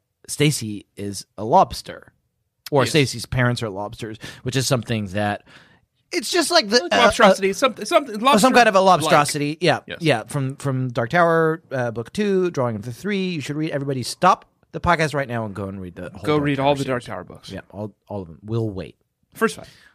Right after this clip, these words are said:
Speaker 1: No, read all of them. They're all fucking good.
Speaker 2: Read all of them. Read all of them.
Speaker 1: Best one, book four, Wizard in the Glass, second best one, book five, Wolves of the Calla. They're all
Speaker 2: Wizard in the Glass,
Speaker 1: good.
Speaker 2: the one that's mostly about Roland as a kid. It's like
Speaker 1: Yeah.
Speaker 2: a Western.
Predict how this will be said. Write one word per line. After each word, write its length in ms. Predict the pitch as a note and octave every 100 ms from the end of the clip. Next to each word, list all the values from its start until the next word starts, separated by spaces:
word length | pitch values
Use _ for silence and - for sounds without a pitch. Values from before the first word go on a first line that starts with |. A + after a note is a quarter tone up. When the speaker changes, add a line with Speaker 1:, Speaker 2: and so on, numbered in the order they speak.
| _ _ -
Speaker 1:
No, 220 | F3 D#3+
read 220 | F#2 D#3+ G#3+
all 140 | F3+
of 60 | G#2
them. 80 |
They're 140 | A2+ E3
all 100 | A3
fucking 320 | A3+ G3+ D#3+
good. 80 | C3
Speaker 2:
Read 100 | F4
all 120 | F3
of 60 | B2
them. 80 | C3
Read 120 | D4+
all 100 | A3+
of 40 | -
them. 140 | A2+ _ _ -
Speaker 1:
Best 160 | A#3
one, 140 | B3+ G3+
book 140 | A3
four, 300 | G#3 G#3+ G3+ _ _ -
Wizard 240 | F3+ F#3
in 60 | F#3
the 60 |
Glass, 340 | F3+ F#3 F3 - _ _ _
second 240 | - F#3
best 180 | F3+ E3+
one, 260 | F3+ E3+ E3 _ -
book 140 | D3+
five, 240 | E3+ D3+ B2+
Wolves 240 | C#3 A#2
of 60 | A2+
the 100 | A#2 -
Calla. 460 | F3+ F#3 F#3 F3+ _ _
They're 140 | B2 D3 -
all 280 | D#3 D3+
Speaker 2:
Wizard 220 | A#3 D4 E4+
in 60 |
the 80 | E4+
Glass, 220 | A3 G#3
Speaker 1:
good. 100 | F#3
Speaker 2:
the 40 | G3
one 120 | F#3+
that's 200 | F3 D#3
mostly 500 | D3 D3+ D#3 - D#3+ D3+
about 580 | A#2+ C3+ C3+ C3 C3 _
Roland 500 | C3 C3 C3+ C3+ B2+
as 120 | B2 A#2
a 60 | - _ _
kid. 600 | - D3 C3 C3 D#3+ D#3+ -
It's 140 | G#2+
like 100 | C3+ A#2+
Speaker 1:
Yeah. 60 |
Speaker 2:
a 20 |
Western. 540 | A#2 A#2+ B2 D3+ D#3